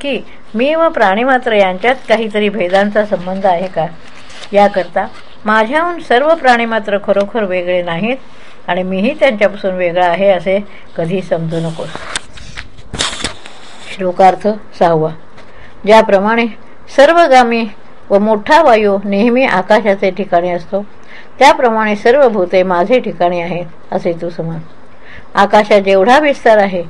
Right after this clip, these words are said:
तेवढा वारा भरून राहिलेला आहे, परंतु तो सहज हलवला तर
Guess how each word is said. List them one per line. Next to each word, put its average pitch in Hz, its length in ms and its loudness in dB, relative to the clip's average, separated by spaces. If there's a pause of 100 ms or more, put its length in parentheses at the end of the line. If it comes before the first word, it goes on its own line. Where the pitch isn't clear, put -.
(360)
तेवढा 247 340 6
वारा 208 380 6
भरून 196 320 0
राहिलेला 170 440 2
आहे, 151 200 -6 (440)
परंतु 208 400 2 (200)
तो 214 120 4
सहज 269 440 4
हलवला 240 380 6 (100)
तर 202 100 6